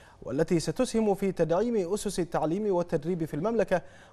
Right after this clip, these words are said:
والارتقاء بالمخرجات والمهارات الخاصة بالموارد البشرية الوطنية للانخراط في سوق العمل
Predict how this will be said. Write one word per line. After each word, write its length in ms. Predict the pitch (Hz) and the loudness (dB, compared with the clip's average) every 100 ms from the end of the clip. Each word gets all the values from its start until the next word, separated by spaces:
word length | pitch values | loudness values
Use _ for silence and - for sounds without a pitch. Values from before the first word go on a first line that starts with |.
| - | 2
والارتقاء 640 | 226 226 - 233 294 254 | 6 6 6 0 2 2
بالمخرجات 680 | 202 190 175 175 151 196 208 | 2 2 2 -2 -2 -2 -2
والمهارات 680 | 226 180 160 147 147 175 175 | -2 -2 0 0 0 0 -2
الخاصة 420 | 143 175 180 180 220 | -4 -4 -4 -6 -6
بالموارد 640 | 214 143 123 151 170 147 | -4 -4 0 0 0 -2
البشرية 480 | 139 143 151 196 175 | -4 -4 -2 -2 0
الوطنية 500 | 151 143 156 202 233 | 0 0 0 0 0
للانخراط 680 | 208 185 160 - 147 185 175 | 0 0 -2 -2 0 0 -2
في 160 | 151 135 | -4 -6
سوق 260 | 185 175 | -4 0
العمل 360 | 156 214 220 | 2 4 4